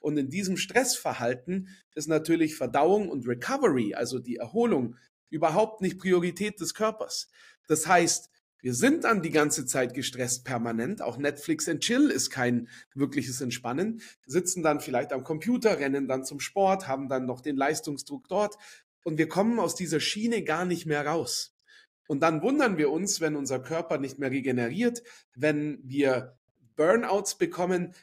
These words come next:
wenn wir einfach schneller aggressiv werden, wenn wir nicht die Leistung bringen, die wir kennen. Und das ist eins der größten Probleme, denen wir da gegenüberstehen. Und das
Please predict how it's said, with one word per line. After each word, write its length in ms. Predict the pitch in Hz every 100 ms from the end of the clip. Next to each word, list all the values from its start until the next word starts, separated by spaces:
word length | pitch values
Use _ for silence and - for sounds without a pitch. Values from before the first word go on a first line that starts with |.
| _
wenn 200 | 139 147
wir 180 | 147 143
einfach 480 | 147 160 165 147 - -
schneller 420 | - 139 139 123
aggressiv 580 | 131 147 - 233 240 185
werden, 400 | 170 160 156 135
wenn 160 | 127
wir 120 | 135
nicht 380 | 131 175 - -
die 60 | 156
Leistung 500 | 135 151 180 - 135
bringen, 440 | 202 247 185 170 - _ _
die 120 | 165 156
wir 120 | 160
kennen. 420 | - 151 165 90 _ _ - - _ _
Und 140 | 156
das 140 | 165 214
ist 120 | 226
eins 260 | 185 185 185
der 240 | 165 151
größten 540 | 123 139 226 240 233
Probleme, 480 | 226 160 143 208 202
denen 240 | 139 147 143
wir 100 | 139
da 140 | 139
gegenüberstehen. 840 | 139 139 143 170 180 - - 107
Und 180 | 107 127
das 220 | 135 -